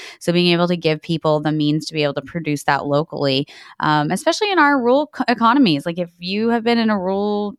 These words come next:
town in the United States, I mean, it may not be thriving. Uh, and so being able to give, you know, the opportunity to be able to bring these kind of industries into those communities, I feel like is so vital, so important,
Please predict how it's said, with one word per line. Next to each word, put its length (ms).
town 500
in 340
the 60
United 300
States, 380
I 80
mean, 160
it 80
may 120
not 200
be 100
thriving. 540
Uh, 640
and 160
so 80
being 220
able 240
to 120
give, 480
you 140
know, 100
the 160
opportunity 800
to 80
be 180
able 200
to 320
bring 300
these 160
kind 180
of 60
industries 600
into 320
those 160
communities, 500
I 100
feel 120
like 100
is 140
so 300
vital, 340
so 240
important, 580